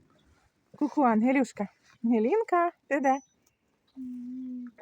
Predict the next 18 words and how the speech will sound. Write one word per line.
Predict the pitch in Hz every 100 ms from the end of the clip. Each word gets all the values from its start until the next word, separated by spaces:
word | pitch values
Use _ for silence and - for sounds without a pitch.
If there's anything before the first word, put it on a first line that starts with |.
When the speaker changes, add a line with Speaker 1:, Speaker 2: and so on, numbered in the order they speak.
| - - - - - _ _ _ _ _ _ _ _ _ _ - _ _ _ _ - 247 - _ _ - - _ - _ - _ _
Speaker 1:
Їдемо, | 196 226 208 180 185
потрібно | 196 208 220 - 240
нам | 196 196
виїхати | 214 196 - 190 202 185 _ -
Speaker 2:
Мгм. | 269 262 247 247
Speaker 1:
по | 254
справах. | 240 - 269 330 320 285 - _ _ _ _ 269 269 - _ _ _ _ _ - _ _ _ - _ - -
Тому | 202 214 214
зібралися | 180 175 254 277 254 - 220
ось. | 214 - - _ - _ - _ _ _ - _ _ _
З | - -
сьогоднішнього | 240 254 196 226 226 233 214
дня | 220 220 202 - _ _ - - - _
у | 208 208
діток | 233 214 202
в | -
школі | - 240 220 190
карантин, | - 220 202 196 196 - 294 320